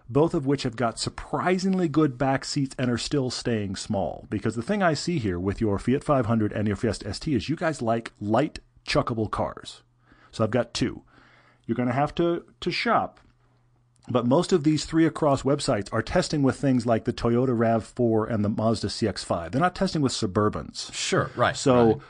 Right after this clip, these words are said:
Speaker 1: we're, you can get into something that isn't huge and it'll still work. The two I have for you, first off, is the Golf R.
Speaker 2: Yeah, yeah.
Speaker 1: That's got a surprisingly good back seat.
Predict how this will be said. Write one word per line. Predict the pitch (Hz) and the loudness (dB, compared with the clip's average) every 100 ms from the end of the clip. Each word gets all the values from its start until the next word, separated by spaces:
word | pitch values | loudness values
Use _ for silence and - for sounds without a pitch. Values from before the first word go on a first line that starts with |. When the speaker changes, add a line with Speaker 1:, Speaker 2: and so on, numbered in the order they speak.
| - - _ _ | -20 -20 _ _
Speaker 1:
we're, | 127 143 147 | 2 4 4
you | 147 143 139 | 0 4 4
can | 135 | 4
get | 123 202 | 6 6
into | 208 143 | 6 2
something | - 120 110 113 | 4 2 2 0
that | 110 - | 0 4
isn't | 165 165 156 | 4 4 0
huge | - 202 135 101 - | -2 2 2 2 0
and | 117 | -2
it'll | 117 | -2
still | - - 107 | -4 -4 -4
work. | 120 117 - - - - - | -2 -4 -6 -20 -20 -20 -10
The | 107 | 0
two | 185 | 2
I | 190 | 2
have | 160 165 | 2 -2
for | 131 110 | 0 0
you, | 110 | 0
first | - 139 147 | 0 0 0
off, | 127 | 0
is | 135 | -2
the | 123 | -2
Golf | 101 117 123 - | 2 2 2 0
R. | 98 50 - - _ _ _ _ _ _ _ _ - | -4 -4 -10 -18 _ _ _ _ _ _ _ _ -6
Speaker 2:
Yeah, | 95 82 110 135 _ - | -2 -2 -2 -6 _ -8
yeah. | 101 | -2
Speaker 1:
That's | 120 147 | 2 2
got | 202 160 | 4 4
a | |
surprisingly | 135 - - 127 131 127 113 | 4 0 2 4 6 6 6
good | 110 104 | 4 2
back | 98 90 | 0 -2
seat. | - 90 | -6 -8